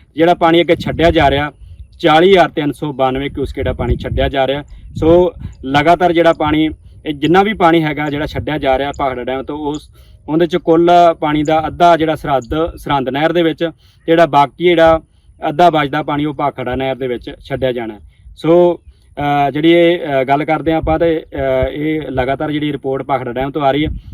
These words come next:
ਤੇ ਕਰੀਬ ਭਾਖੜਾ ਡੈਮ ਤੋਂ ਜੇਕਰ ਗੱਲ ਕਰਦੇ ਜਿਹੜੇ ਤਿੰਨ ਦਿਨਾਂ 'ਚ, ਤਿੰਨਾਂ ਪੜਾਵਾਂ 'ਚ ਪਾਣੀ ਛੱਡਿਆ ਜਾਣਾ, ਉਹ ਕਰੀਬ ਪੰਦਰਾਂ ਵੀਹ ਹਜ਼ਾਰ ਕਿਊਸਕ ਜਿਹੜਾ ਪਾਣੀ, ਅਹ, ਉਹਦੇ 'ਚ ਵਾਧਾ ਹੋ ਸਕਦਾ, ਜਿਹੜਾ ਅਨੁਮਾਨ ਅੰਦਾਜ਼ਾ ਜਿਹੜਾ ਭਾਖੜਾ ਬਿਆਸ ਮੈਨੇਜਮੈਂਟ ਬੋਰਡ ਵੱਲੋਂ ਦਿੱਤਾ ਗਿਆ।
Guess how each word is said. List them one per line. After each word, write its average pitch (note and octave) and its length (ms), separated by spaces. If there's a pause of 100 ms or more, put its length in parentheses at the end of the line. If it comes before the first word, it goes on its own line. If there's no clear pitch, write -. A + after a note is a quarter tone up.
(140)
ਤੇ E3 140
ਕਰੀਬ F3 300 (680)
ਭਾਖੜਾ D3+ 260
ਡੈਮ E3+ 240
ਤੋਂ F#3 200
ਜੇਕਰ E3 280
ਗੱਲ D#3 180
ਕਰਦੇ D#3+ 280
ਜਿਹੜੇ D#3+ 160
ਤਿੰਨ D3 260
ਦਿਨਾਂ D#3 200
'ਚ, D3+ 200
ਤਿੰਨਾਂ C#3+ 220
ਪੜਾਵਾਂ C#3+ 260
'ਚ D3 60
ਪਾਣੀ C#3 260
ਛੱਡਿਆ C3+ 280
ਜਾਣਾ, C3+ 260
ਉਹ D3+ 80
ਕਰੀਬ D#3+ 300 (420)
ਪੰਦਰਾਂ D#3 380
ਵੀਹ D3 140
ਹਜ਼ਾਰ E3 200
ਕਿਊਸਕ C#3+ 280
ਜਿਹੜਾ C3+ 180
ਪਾਣੀ, B2+ 340 (380)
ਅਹ, D3 120
ਉਹਦੇ D#3+ 260
'ਚ D#3 100
ਵਾਧਾ C#3 280
ਹੋ C3+ 140
ਸਕਦਾ, B2+ 300
ਜਿਹੜਾ C3+ 200
ਅਨੁਮਾਨ C3 640
ਅੰਦਾਜ਼ਾ C3 380
ਜਿਹੜਾ C3 160
ਭਾਖੜਾ A#2 340
ਬਿਆਸ B2 340 (300)
ਮੈਨੇਜਮੈਂਟ C#3 440
ਬੋਰਡ C#3 400
ਵੱਲੋਂ C3 180
ਦਿੱਤਾ A#2+ 260
ਗਿਆ। G#2+ 180